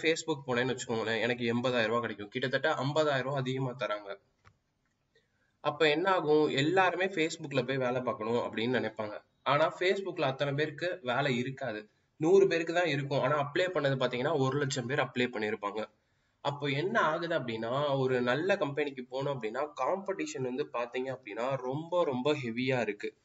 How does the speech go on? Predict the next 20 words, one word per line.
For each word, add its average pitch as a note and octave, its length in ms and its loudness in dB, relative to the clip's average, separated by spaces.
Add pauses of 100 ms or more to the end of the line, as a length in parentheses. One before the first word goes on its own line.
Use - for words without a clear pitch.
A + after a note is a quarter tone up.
(720)
So, A#2 540 -4 (920)
மத்தவங்கள F3 800 2
விட B2 300 2
நம்ம C3 220 2
என்ன B2+ 180 4
பண்ணணும் C#3 520 0
அப்படின்னா, G#2+ 420 -2
ரொம்ப C#3+ 360 0
அதிகமான C#3+ 580 0
effort D3+ 480 -2
போட்டா C3+ 340 -2
மட்டும்தான் A2+ 540 -4
நம்மளால A2+ 360 -2
இந்த B2 240 -2
மாதிரி B2+ 240 -2 (100)
கம்பெனிஸ்குள்ள A#2 640 -6
போய் A2 320 -6
clear A#2+ 240 -2
பண்ண G#2+ 220 -6
முடியும். G#2 420 -8